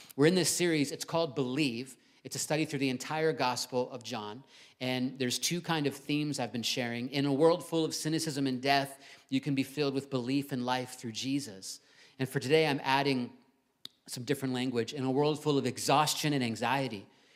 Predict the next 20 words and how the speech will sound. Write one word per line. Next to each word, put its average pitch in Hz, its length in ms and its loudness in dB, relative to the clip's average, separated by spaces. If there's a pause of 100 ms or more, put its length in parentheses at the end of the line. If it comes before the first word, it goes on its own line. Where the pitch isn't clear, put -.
(200)
you 147 140 4
can 151 140 0
be 131 80 2
filled 139 260 0
with 123 160 -6
rest 135 400 2
and 123 120 -2
peace - 600 -8 (300)
through 123 180 -8
Jesus. 113 480 -6
And 117 100 -4
the 113 40 -6
title 147 400 0
today 127 240 0
is 113 140 -2
Trusting 139 640 -2 (340)
God's 117 500 -2
Timing. 110 460 -10 (800)
The 139 60 -2
context 147 720 2